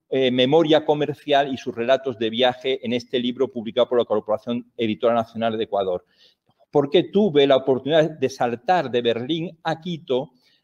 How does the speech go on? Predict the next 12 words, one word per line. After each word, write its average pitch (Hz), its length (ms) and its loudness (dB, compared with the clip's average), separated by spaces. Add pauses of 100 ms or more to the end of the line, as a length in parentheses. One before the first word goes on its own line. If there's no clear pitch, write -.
(160)
a 160 200 0
participar 160 840 2
en 147 160 0
una 156 140 0
experiencia 147 1200 2
extraordinaria, 127 1080 0
la 117 140 0
primera 135 320 2
maestría 135 580 0
en 113 60 0
historia 127 400 0
andina. 127 680 -2